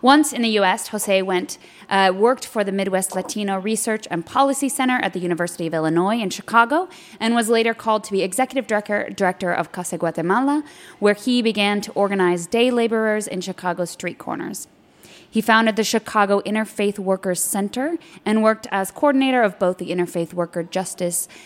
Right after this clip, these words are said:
uh, National Workers Center Network and Workers Alliance for a Just Economy, which is part of the Center for Community Change.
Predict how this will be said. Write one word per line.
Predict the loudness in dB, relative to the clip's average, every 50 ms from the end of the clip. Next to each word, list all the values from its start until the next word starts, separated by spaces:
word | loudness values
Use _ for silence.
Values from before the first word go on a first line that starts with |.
| -20 -20 -20 -20 -14 -10
uh, | -8 -6 -4 -4 -2
National | 0 2 2 2 2 2 0 -2 0 0 0 2
Workers | 4 2 2 2 2 0 0 0 0 0
Center | -2 -2 -2 0 2 4 4 4 4 2 2
Network | 2 2 0 0 0 0 0 0 -2 -6 -10
and | -6 -6 -4 -2
Workers | -2 -2 -2 -2 -2 -2 -2
Alliance | -2 -2 0 0 2 2 2 0 0 -4
for | -8 -8 -8
a |
Just | -6 -4 -6 -6 -6 -6 -8
Economy, | -8 -8 -6 -6 -4 -2 -2 -2 -2 -2
which | -4 -8 -10
is | -14
part | -10 -8 -6 -4
of | -4 -4
the | -2 -2 -2 -2 -4 -6 -16 -16 -10
Center | -6 -2 -2 -2 -2 -4
for | -6 -8
Community | -10 -8 -6 -4 -2 -2 -2 -2 -4 -6
Change. | -8 -8 -8 -6 -6 -6 -8 -10 -12 -14 -14 -16